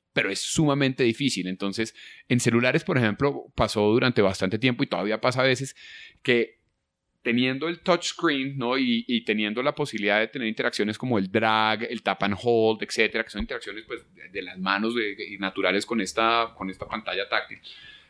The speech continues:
Eh, los juegos lo que hacían es que le pe-, le botaban a uno ahí un joystick y dos botones al lado de la pantalla, ¿no? Eh,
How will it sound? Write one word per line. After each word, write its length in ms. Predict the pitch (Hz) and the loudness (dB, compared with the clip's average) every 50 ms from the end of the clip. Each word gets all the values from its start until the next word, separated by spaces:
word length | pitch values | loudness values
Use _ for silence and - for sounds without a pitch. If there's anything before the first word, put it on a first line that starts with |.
| _ 113 | _ 0
Eh, 300 | 110 107 107 104 110 - - | 2 4 4 4 2 2 0
los 400 | 113 113 113 104 98 - - - | 0 0 0 0 0 -6 -12 -6
juegos 360 | - 127 120 110 110 110 - | 2 4 4 4 4 0 -4
lo 100 | 131 127 | -8 -4
que 80 | - 135 | -2 -2
hacían 180 | 117 - 110 101 | 0 0 -2 -2
es 100 | 101 - | -2 -2
que 140 | - 120 | -2 -4
le 100 | 120 127 | -4 -4
pe-, 220 | - - 113 107 107 | -2 -2 -2 0 0
le 80 | 113 | 0
botaban 360 | 107 101 101 - 101 101 107 120 | 0 0 0 2 0 0 0 0
a 20 | |
uno 160 | 123 113 107 | -2 -2 0
ahí 160 | 107 110 113 | 0 0 0
un 140 | 117 113 117 | 0 -2 0
joystick 500 | 117 135 147 151 151 - 208 - - - - | 2 4 4 4 2 -2 -6 -6 -6 -6 -2
y 80 | 127 | -2
dos 180 | 117 107 104 104 | -2 -2 -2 -8
botones 440 | 113 113 - 120 117 117 117 120 123 | -12 -10 -8 -8 -6 -6 -6 -4 -4
al 160 | 117 113 104 | -6 -4 -2
lado 260 | 101 101 101 101 104 | 0 0 2 2 2
de 60 | 107 | 2
la 120 | 110 113 - | 0 -2 -4
pantalla, 400 | 107 101 - - 101 95 90 90 | -6 -6 -2 -2 -2 -2 -2 -6
¿no? 140 | - - - - - - - 320 - - - - | -8 -10 -10 -12 -18 -14 -12 -10 -10 -12 -6 0
Eh, 440 | 113 110 107 107 107 104 101 101 | 2 4 4 4 4 2 0 -4